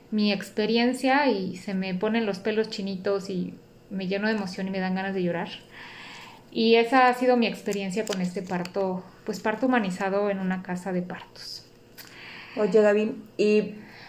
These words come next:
Speaker 2: cómo ves? Bueno, es que ahorita con este relato tan bonito que nos haces, me saltan a la,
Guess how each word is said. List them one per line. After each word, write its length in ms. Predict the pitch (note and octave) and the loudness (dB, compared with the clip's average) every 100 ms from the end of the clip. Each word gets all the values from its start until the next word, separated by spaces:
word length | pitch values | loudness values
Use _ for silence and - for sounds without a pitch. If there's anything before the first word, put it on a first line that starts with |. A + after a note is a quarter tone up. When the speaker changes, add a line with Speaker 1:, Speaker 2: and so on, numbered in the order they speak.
| - | 4
Speaker 2:
cómo 260 | C4 C#4 D4 | 6 6 8
ves? 420 | C#4 C4+ - - - - | 6 6 0 -14 -20 -2
Bueno, 200 | G#3+ G#3 | 0 4
es 160 | A3+ A3+ | 2 6
que 80 | |
ahorita 460 | C4 - G#3+ A3 C4 | 6 6 4 4 4
con 160 | A#3 G3 | 2 2
este 200 | F#3+ G#3 | 0 2
relato 440 | F#3+ F3+ F3+ F3+ | 4 2 2 0
tan 320 | F3+ E3 E3 | 0 -2 0
bonito 380 | E3 E3 E3 F#3 | 2 0 0 2
que 120 | F#3+ | 2
nos 200 | F3+ F3 | 2 2
haces, 460 | E3+ - F#3 C4 - - - - - - - - | 0 2 0 0 -8 -20 -20 -20 -20 -20 -18 0
me 380 | G3+ G3+ G3+ G3 | 4 6 6 6
saltan 460 | A3 G#3+ A3+ A#3+ | 4 4 4 4
a 80 | A#3 | 4
la, 680 | G#3 F#3 F3 E3 D#3 D#3 | 6 6 6 4 2 -2